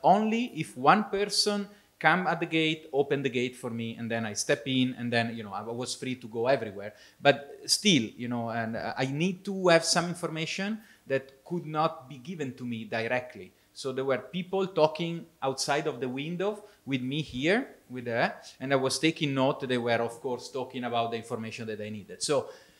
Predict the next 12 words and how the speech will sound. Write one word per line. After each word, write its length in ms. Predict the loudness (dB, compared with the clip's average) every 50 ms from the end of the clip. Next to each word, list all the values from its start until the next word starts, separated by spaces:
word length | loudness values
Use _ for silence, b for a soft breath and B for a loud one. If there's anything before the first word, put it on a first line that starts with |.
| B B B B _ _
and 140 | 2 2 4
I 20 |
was 180 | 4 2 2 2
working 300 | 0 0 0 -2 -6 -8
for 140 | -8 -10 -10
them. 180 | -10 -12 -14 -14 -16 _
So 380 | -6 -2 0 2 2 2 0 0
w-, 120 | -2 -2 -2 2
when 200 | 0 2 4 4
I 180 | 4 4 4 2
understood 680 | 2 0 -2 -2 -4 -4 -4 -8 -10 -8 -8 -6 -4 -4
that, 340 | -4 -4 -6 -8 -14 -20